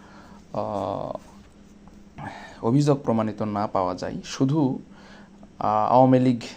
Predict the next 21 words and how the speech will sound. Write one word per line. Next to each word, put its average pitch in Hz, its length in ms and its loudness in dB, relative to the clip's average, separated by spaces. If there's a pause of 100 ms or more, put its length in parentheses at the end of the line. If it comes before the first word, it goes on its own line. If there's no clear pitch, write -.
(520)
করার 113 280 4
কারণে 107 400 -2
বা 107 120 0
আওয়ামী 107 200 0
লীগ 117 120 -4
সরকারের 107 400 -6
আমলে 101 440 -6 (800)
আওয়ামী 110 340 0
লীগের, 107 360 -4
আহ, 95 600 -4
রাজনীতি, 107 540 -2 (180)
রাজনীতির 110 380 -2
সাথে 139 260 -12
জড়িত 104 260 -6
শিক্ষকদের 98 560 -10
অথবা 110 460 -4 (580)
আওয়ামী 107 440 -2
লীগের, 104 420 -4 (600)
আহ, 98 340 2
সরকার 113 380 -2
দ্বারা 110 360 0